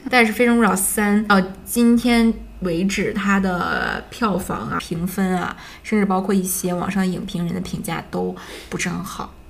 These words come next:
啊。我们刚才还细说，就这个电影，它的这个人不知道是调色还是怎么的关系，人都红不拉几的，像是银河护卫队，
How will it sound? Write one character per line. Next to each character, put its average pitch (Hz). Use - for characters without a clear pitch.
啊。 -
我 180
们 202
刚 247
才 247
还 208
细 233
说， 202
就 202
这 196
个 208
电 202
影， 117
它 202
的 202
这 196
个 185
人 180
不 262
知 240
道 247
是 214
调 202
色 190
还 180
是 185
怎 180
么 -
的 170
关 180
系， 196
人 175
都 202
红 185
不 202
拉 190
几 180
的， 175
像 185
是 180
银 180
河 196
护 196
卫 190
队， 185